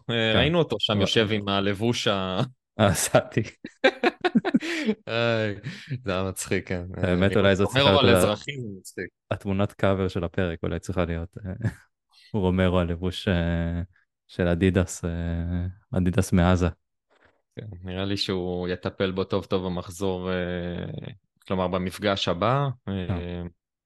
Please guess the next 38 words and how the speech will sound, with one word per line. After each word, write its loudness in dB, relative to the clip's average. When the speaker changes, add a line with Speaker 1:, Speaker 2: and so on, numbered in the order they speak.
Speaker 2:
מעניין 2
אותי 0
אם 2
זה -2
יהיה 2
כזה -2
בסגנון, -2
אה, -6
אתה -2
יודע, 2
Speaker 1:
קוקוריקו? 6
Speaker 2:
ירידה 4
עם -2
גליש, 0
כן, 2
זהו, 2
אם -2
זה 2
יהיה 6
כזה 0
קרסול, 2
אה, -2
רגל 2
מלאה 4
לברך, 2
האם 0
זה 0
יהיה 4
תפיסה -2
בשיער, 0
אה, -2
מעניין, 2
כאילו, -2
יש -4
כל -2
מיני, -4
אה, -2
אופציות. -8